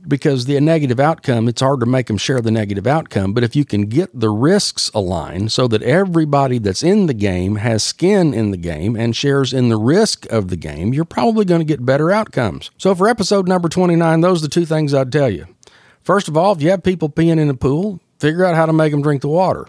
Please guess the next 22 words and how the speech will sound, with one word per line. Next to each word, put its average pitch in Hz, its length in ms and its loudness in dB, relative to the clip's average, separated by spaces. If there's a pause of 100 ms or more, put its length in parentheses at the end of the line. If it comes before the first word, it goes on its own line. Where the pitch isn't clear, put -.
(160)
And 113 120 0
the 117 60 0
second 185 340 2
thing 127 260 0
is, 151 220 0
if 131 100 -6
people 208 220 -2
are 165 40 2
gonna 151 200 0
give 151 200 0
you 131 140 2
advice, 135 540 -2
and 120 120 2
especially 165 440 -2
if 147 100 -2
that 147 180 0
advice 117 460 -2
involves 120 560 0
business 135 540 0
or 101 80 -2
business 113 420 0
risk, 147 540 0